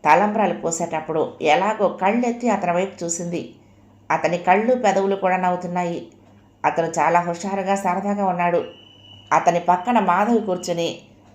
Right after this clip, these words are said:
అన్నగారి చేత తలంబ్రాలు పోయిస్తోంది. అంతే, మంజుకి ప్రపంచమంతా గిర్రున తిరిగిపోసాగింది. వేలాది పిడుగులు ఒక్క కుమ్మడిగా శిరస్సును వర్షించినట్లయింది. ఆనందమంతా ఆవిరైపోయింది.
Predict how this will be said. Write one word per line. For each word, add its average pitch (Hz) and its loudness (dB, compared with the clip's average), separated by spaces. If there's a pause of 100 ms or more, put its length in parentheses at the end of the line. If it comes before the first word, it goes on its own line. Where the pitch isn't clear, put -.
అన్నగారి 226 4 (100)
చేత 180 0
తలంబ్రాలు 208 0
పోయిస్తోంది. 165 -4 (800)
అంతే, 165 0 (320)
మంజుకి 185 2
ప్రపంచమంతా 180 0
గిర్రున 214 0
తిరిగిపోసాగింది. 202 -2 (580)
వేలాది 180 6
పిడుగులు 185 2
ఒక్క 165 4
కుమ్మడిగా 185 2
శిరస్సును 208 -4
వర్షించినట్లయింది. 208 0 (580)
ఆనందమంతా 214 0
ఆవిరైపోయింది. 214 0